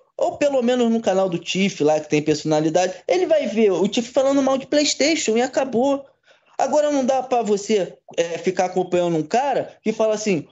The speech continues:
"Olha, eu não gosto de guerra de console. Olha, não, fanático é a pior coisa que tem." Aí sai uma notícia ruim da Sony, ele corre lá pra fazer vídeo.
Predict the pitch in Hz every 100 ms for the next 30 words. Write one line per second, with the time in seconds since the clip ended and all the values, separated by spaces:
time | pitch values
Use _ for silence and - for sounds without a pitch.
0 | _ 202 247 196 127 - - - 185 214
1 | 185 208 220 220 214 220 226 214 233 233
2 | - 175 180 127 - _ - 165 220 196
3 | 165 - - 160 196 226 - 202 175 190
4 | 247 240 - 143 - - 170 - 190 190
5 | - 240 240 240 240 196 190 185 - -
6 | - 185 214 233 226 233 233 226 226 220
7 | 220 233 226 208 - 233 269 247 - 196
8 | 190 - 240 320 269 262 262 254 254 247
9 | 262 190 190 147 123